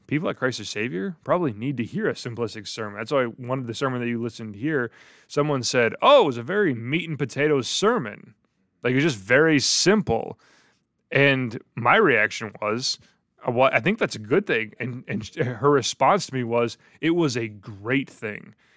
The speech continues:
Because, you know, we often hear, and that's not to, that's not to, um, throw shade at their preachers, but it's just so often I think the preacher gets so into,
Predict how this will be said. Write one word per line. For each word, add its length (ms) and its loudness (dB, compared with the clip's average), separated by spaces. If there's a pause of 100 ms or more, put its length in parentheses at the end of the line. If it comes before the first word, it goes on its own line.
(160)
Because, 580 2 (400)
you 80 0
know, 120 4
we 160 4
often 320 6
hear, 160 -2
and 100 0
that's 140 2
not 160 0
to, 120 0
that's 220 2
not 160 2
to, 160 -2 (240)
um, 360 -10
throw 180 0
shade 500 0
at 140 -4
their 120 -4
preachers, 600 -2
but 160 -2
it's 100 -16
just 300 -2 (260)
so 260 4
often 340 4
I 80 2
think 200 -4
the 80 -2
preacher 440 2
gets 240 0
so 400 4
into, 380 0